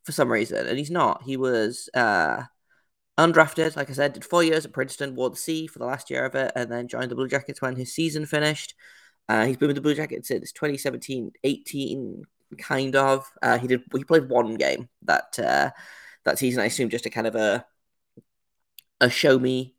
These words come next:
game. Like, "Hey, let's see what we've got. This guy has signed his entry level. Let's, let's give him a game and see what happens." Um,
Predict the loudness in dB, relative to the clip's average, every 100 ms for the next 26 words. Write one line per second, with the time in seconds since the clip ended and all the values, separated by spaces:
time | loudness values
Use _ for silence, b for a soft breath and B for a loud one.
0 | _ 0 4 4 4 0 _ b b b
1 | -2 0 2 2 2 0 -2 -4 -2 -2
2 | 0 2 2 0 -4 -10 0 2 4 2
3 | -2 -8 -2 0 0 -2 -6 -6 -8 -14
4 | -16 _ _ _ _ _ _ _ _ -4
5 | -4 0 0 2 2 2 0 -4 -12 -16
6 | -12 -8 -6 -6 -8 -6 -6 -8 -10 -12
7 | -10 -8 -6 -6 -8 -20 b b b -8
8 | -4 -4 -4 -8 -10